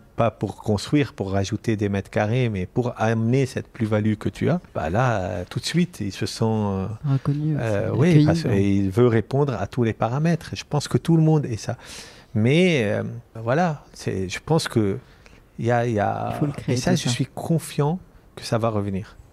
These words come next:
Speaker 2: Hmm.
Speaker 1: Ça, je suis confiant parce que je sens que, que les choses deviennent de plus en plus spécifiques. Et quand on, ça devient spécifique, il y aura plus de relations humaines et il y a plus d'écoute et il y a plus de,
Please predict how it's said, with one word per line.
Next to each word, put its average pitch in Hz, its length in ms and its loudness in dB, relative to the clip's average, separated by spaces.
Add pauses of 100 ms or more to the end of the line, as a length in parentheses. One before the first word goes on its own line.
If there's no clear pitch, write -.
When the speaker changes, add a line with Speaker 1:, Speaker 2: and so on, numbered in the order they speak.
(120)
Speaker 2:
Hmm. 139 160 -2
Speaker 1:
Ça, 135 180 -2
je 127 60 -2
suis - 180 -2
confiant 143 400 0
parce 135 220 0
que 117 140 2
je 110 120 2
sens 139 400 0
que, 104 400 2 (720)
que - 120 0
les 104 140 4
choses 135 320 4
deviennent 120 380 4
de 113 80 4
plus 120 300 2
en 113 80 0
plus - 180 0
spécifiques. - 840 -2 (100)
Et - 100 -18
quand 123 280 0
on, 104 120 2 (360)
ça - 240 2
devient 113 340 4
spécifique, - 760 -2 (680)
il 123 60 2
y 110 60 4
aura 101 120 2 (100)
plus - 580 2
de 107 220 -2
relations 110 720 2
humaines 120 460 2
et 104 320 0 (420)
il 107 60 -2
y - 20 2
a 98 80 0
plus 127 340 2
d'écoute 123 540 2
et 107 100 -2
il 101 60 0
y 101 60 2
a 98 60 0
plus - 380 -4
de, 104 400 -2